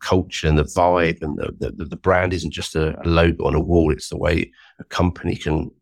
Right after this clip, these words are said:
kind of come together and the new values that you put together around that brand will help people accelerate what they're trying to do.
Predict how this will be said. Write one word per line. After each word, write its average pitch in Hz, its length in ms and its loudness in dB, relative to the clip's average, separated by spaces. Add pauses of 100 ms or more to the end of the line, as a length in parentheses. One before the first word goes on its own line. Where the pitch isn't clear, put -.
(240)
kind 87 140 -2
of 87 100 -6
come 87 200 2
together 85 420 0
and 80 120 -2
the 80 40 0
new 85 220 2
values 82 520 0
that - 100 -14
you 80 80 -14
put - 240 -20
together 73 420 0 (340)
around 85 280 2
that 82 180 -6
brand 73 280 -2
will - 100 -8
help - 460 -2
people 80 440 -2
accelerate - 580 0
what 55 100 -8
they're - 100 -6
trying 80 300 0
to 78 100 -8
do. 71 260 0